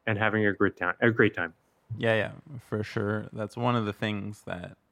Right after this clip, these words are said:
Speaker 2: at least for me, 'cause we're, I guess we'll kinda get into, like, what makes them enjoyable.
Speaker 1: Yeah.
Speaker 2: Uh, one of them, one of the ways is, like, the actual viewing experience. So I, I don't know if this is, like, the kind of film,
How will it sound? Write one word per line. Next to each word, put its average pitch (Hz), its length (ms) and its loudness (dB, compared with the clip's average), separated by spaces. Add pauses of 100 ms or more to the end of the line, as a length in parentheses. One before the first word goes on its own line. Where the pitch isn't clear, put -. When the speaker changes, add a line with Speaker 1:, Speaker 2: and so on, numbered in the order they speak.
(200)
Speaker 2:
at 90 120 -8
least 95 200 -8
for 98 160 -8
me, 95 280 -4
'cause 98 220 -8
we're, 98 140 -2
I 104 100 6
guess 131 180 2
we'll 92 320 -2
kinda 90 200 -2
get 85 140 -2
into, 87 220 -6
like, 87 180 -6
what 82 120 -4
makes 87 340 -4
them 85 260 -4
enjoyable. 90 840 2 (520)
Speaker 1:
Yeah. 113 240 8
Speaker 2:
Uh, 95 40 6
one 120 300 4
of 123 80 0
them, 107 340 0
one 117 280 2
of 120 100 0
the 110 100 2
ways 90 320 0
is, 87 240 -8
like, 85 240 -6
the 92 100 -8
actual 90 500 -2
viewing 98 400 -4
experience. 127 840 -10 (800)
So 101 420 6 (460)
I, 110 300 6
I - 20 4
don't 131 140 2
know 120 260 2
if - 160 -8
this 104 200 -4
is, 95 100 -6
like, 98 160 -2
the 95 80 -8
kind 98 260 -4
of 92 80 -6
film, 95 540 -4